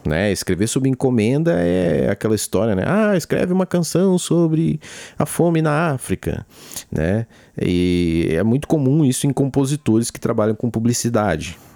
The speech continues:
E eu admiro pra caramba esses profissionais, porque, é, eu não, <laughs>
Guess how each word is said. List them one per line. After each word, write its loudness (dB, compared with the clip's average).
E 0
eu 2
admiro 2
pra 0
caramba 0
esses -4
profissionais, -4
porque, -4
é, 2
eu 2
não, 0
<laughs> -2